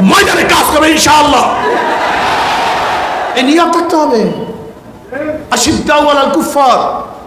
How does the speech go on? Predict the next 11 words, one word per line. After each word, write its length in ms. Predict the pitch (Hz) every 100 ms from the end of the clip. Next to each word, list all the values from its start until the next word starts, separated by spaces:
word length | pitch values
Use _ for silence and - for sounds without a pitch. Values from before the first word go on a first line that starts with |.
| -
রুহামাউ 600 | 196 269 240 277 320 330
বাইনাহুম 720 | 320 311 311 311 277 294 214 - - - - -
তারাহুম 520 | - 262 277 254 269 269
রুক্কান 400 | 359 349 302 302
সুজ্জাদা 480 | 311 220 294 285
ইয়াবতাগুনা 640 | 285 285 277 277 269 269 254
ফাদলাম 400 | 269 233 262 254
মিনাল্লাহি 480 | 254 254 254 285
ওয়া 100 | -
রিদওয়ানা। 760 | 240 233 240 214 196 - - - - - - - - - - -
আমরা 500 | 220 262 262 254